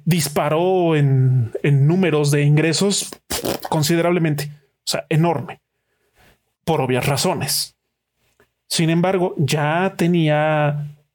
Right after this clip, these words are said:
varios años que la industria estaba creciendo, que había esta, eh, esta competitividad, esta, este, este querer hacer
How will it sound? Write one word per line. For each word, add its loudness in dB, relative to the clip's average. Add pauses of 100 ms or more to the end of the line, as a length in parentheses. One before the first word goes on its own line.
(200)
varios 0
años 0
que 0
la 2
industria 0
estaba -2
creciendo, -4 (420)
que -2
había 0
esta, 0 (300)
eh, 0 (2000)
esta -2
competitividad, 0
esta, -2
este, -2
este -2
querer 0
hacer -2